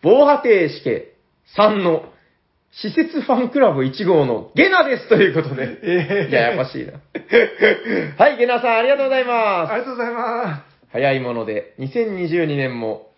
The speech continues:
Speaker 1: 十五月が終わろうとしています。めんどくせえ。<laughs> もうボケ倒しだよ。え、え、もう二千二十三年ですって？ああ、そうですか。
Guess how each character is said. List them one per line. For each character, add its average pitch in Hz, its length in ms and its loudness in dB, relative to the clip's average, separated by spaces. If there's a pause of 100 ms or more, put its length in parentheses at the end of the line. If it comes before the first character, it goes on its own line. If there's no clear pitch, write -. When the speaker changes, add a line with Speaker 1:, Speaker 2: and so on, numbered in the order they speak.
(120)
Speaker 1:
十 214 280 -4
五 294 100 -2
月 247 240 0
が 170 120 4
終 135 160 0
わ 160 60 -2
ろ 170 80 -2
う 147 40 -8
と - 100 -10
し - 160 -14
て - 80 -14
い 120 40 -10
ま 104 100 -14
す。 - 200 -20 (100)
め 147 220 -12
ん 147 40 -8
ど 170 100 -8
く - 100 -18
せ - 100 -14
え。 - 160 -8 (1800)
<laughs> - 0 -
も 165 100 -4
う - 80 -2
ボ 147 120 -4
ケ 240 140 -6
倒 247 260 -10
し 240 120 -12
だ 202 100 -10
よ。 147 100 -10 (280)
え、 - 280 2 (160)
え、 320 160 0
も 190 460 2
う 139 40 -4
二 170 220 0
千 359 260 -2
二 220 140 -4
十 277 180 -4
三 294 280 -2
年 294 180 -2
で 165 100 0
す 151 140 -6
っ - 20 -6
て？ 147 440 -2 (520)
あ 285 340 2
あ、 - 20 -14
そ 277 160 -2
う 220 40 -4
で 185 100 0
す - 100 -12
か。 - 280 -4